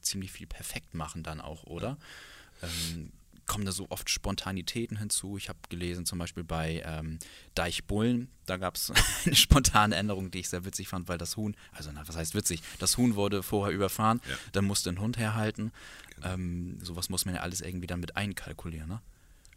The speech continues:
Speaker 2: Ja, also ich glaube, äh, Flexibilität ist da mit das Wichtigste, ne? Dass du
Speaker 1: Mhm.
Speaker 2: also jetzt nicht so beharrst auf dein Drehbuch, auf die Einstellung. Also jetzt das Beispiel Huhn,
Speaker 1: Mhm.
Speaker 2: äh,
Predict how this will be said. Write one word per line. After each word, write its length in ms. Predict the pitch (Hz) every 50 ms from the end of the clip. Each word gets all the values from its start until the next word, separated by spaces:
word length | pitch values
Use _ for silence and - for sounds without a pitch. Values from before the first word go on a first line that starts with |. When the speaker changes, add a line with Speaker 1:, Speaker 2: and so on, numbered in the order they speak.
| -
Speaker 2:
Ja, 80 | - 82
also 200 | 95 95 90 95
ich 100 | 92 -
glaube, 360 | - 90 90 98 92 90 87
äh, 440 | 82 64 90 95 90 85 85 85 80
Flexibilität 920 | - - 98 107 - - 107 92 95 92 92 82 - - 120 139 147 143
ist 180 | 147 - - -
da 320 | 95 87 92 90 87 82 78 - - - - - - - -
mit 240 | 80 95 120 117 127
das 200 | 104 78 - 123
Wichtigste, 540 | 117 110 - - 78 - - - 62 64 64
ne? 240 | 65 73 98 131 131
Dass 200 | 95 90 82 92
du 80 | 85
Speaker 1:
Mhm. 60 | - 82
Speaker 2:
also 200 | 90 95 90 95
jetzt 240 | 98 95 87 -
nicht 200 | 101 101 107 -
so 260 | - 104 104 107 104 95
beharrst 640 | 80 80 78 - - 78 87 98 101 98 92 - -
auf 140 | - - -
dein 300 | - 80 90 92 98 87
Drehbuch, 480 | 85 82 90 107 110 92 87 - -
auf 120 | - 73 -
die 160 | - 73 64
Einstellung. 800 | 65 85 95 98 98 - - - 85 82 85 90 87 92 95 - - - - - - - -
Also 160 | - 90 90
jetzt 120 | 95 90 -
das 100 | 90 -
Beispiel 460 | - 101 95 98 - - 101 90 76
Huhn, 320 | 101 117 120 127 120 110 - - - - - - - - - -
Speaker 1:
Mhm. 140 | - 92 87
Speaker 2:
äh, 280 | 101 98 95 95 80